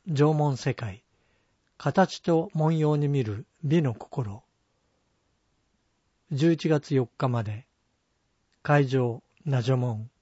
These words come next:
さつまいも掘り、家庭教育講座、二回目。会場、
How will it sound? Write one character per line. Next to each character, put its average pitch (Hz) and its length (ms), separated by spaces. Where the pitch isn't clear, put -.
さ - 240
つ - 100
ま 165 140
い 160 60
も 151 120
掘 139 160
り、 123 200
家 - 220
庭 160 160
教 147 260
育 139 200
講 123 260
座、 110 240
二 135 160
回 143 280
目。 123 240
会 160 260
場、 139 340